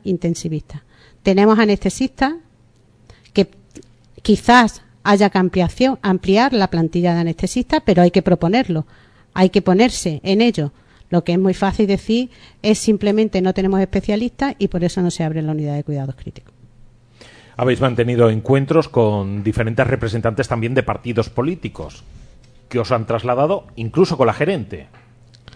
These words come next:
Speaker 1: Pues con la gerente tuvimos una reunión en la que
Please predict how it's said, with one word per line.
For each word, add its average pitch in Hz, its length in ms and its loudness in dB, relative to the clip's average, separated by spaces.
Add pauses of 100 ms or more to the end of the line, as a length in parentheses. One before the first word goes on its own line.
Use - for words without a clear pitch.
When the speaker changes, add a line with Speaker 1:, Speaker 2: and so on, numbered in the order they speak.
(600)
Speaker 1:
Pues 170 540 2
con 180 240 2
la 165 360 0
gerente 190 460 0
tuvimos 190 480 2
una 180 560 0
reunión 202 460 2
en 262 180 -4
la 180 120 0
que 165 640 0